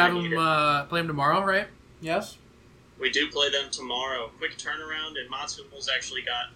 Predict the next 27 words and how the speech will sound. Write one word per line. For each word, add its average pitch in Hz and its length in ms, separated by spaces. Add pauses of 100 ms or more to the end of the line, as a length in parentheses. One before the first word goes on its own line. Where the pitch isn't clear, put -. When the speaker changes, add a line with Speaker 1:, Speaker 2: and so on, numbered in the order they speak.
Speaker 2:
taken 131 280
off 123 200
the - 60
field 127 280
at 120 80
halftime 123 560
this 113 200
weekend 120 480 (500)
and, 117 240
uh, 110 380
will 123 100
not 117 220
be 123 120
returning 120 520
against 123 680
Bayern, 120 420
so 127 140
that'll 123 220
be 123 120
a 120 60
tough - 320
loss 120 300
for 123 220
us. 120 200
But, 123 160
uh, 120 180
Speaker 1:
Nice. - 420